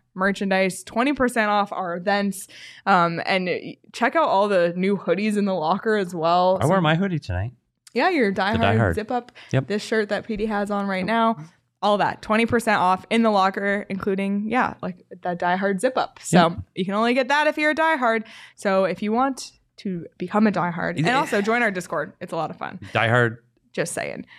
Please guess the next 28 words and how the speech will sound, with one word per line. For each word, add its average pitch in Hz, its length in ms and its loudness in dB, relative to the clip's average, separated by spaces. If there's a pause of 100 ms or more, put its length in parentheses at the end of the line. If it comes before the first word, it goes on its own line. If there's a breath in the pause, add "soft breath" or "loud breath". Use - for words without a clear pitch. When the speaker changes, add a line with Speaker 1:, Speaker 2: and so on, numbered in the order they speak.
Speaker 2:
Discord 82 440 0
Speaker 1:
Um, - 80 -18 (120)
head 196 260 -2
on 220 140 2
Speaker 2:
is 220 60 4
Speaker 1:
over 214 120 2
to 214 80 2
Speaker 2:
fun. 196 60 0
Speaker 1:
go 220 120 2
P 226 120 0
H 214 160 0
N 196 40 0
X 185 160 -4
dot 190 220 0
com 190 320 -2
slash 190 380 -4
diehard 202 680 -10
to 262 160 0
join 196 440 -2
the 214 80 -4
fan. 311 300 0
Speaker 2:
There's 190 320 2
one 165 200 2
problem 110 400 2
with 92 240 0
the 95 140 2
diehard 80 480 0
hoodie. 64 260 -10